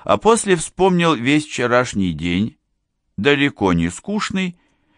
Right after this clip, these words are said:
и в голове вдруг совершенно отчётливо всплыло имя вдовы, которая напоила его чаем — и отвезла до остановки подземки вокзал Виктория. Веста Бейнбридж.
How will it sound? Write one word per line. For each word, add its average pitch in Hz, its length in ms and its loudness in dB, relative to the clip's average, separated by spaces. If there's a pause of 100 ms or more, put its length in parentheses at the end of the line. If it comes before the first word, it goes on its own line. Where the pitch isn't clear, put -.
(180)
и 107 120 2
в 131 60 0
голове 165 460 2
вдруг 165 280 -2
совершенно 131 720 -2
отчётливо 117 720 -2
всплыло 110 680 0
имя 90 440 0
вдовы, 80 600 -4 (640)
которая 101 500 4
напоила 87 600 2
его 78 320 -2
чаем — 80 580 -6 (500)
и 104 60 2
отвезла 104 600 2
до 110 160 2
остановки 101 600 -2
подземки 95 800 -4 (300)
вокзал 95 500 0
Виктория. 73 720 -6 (720)
Веста 117 640 0
Бейнбридж. 80 1080 -4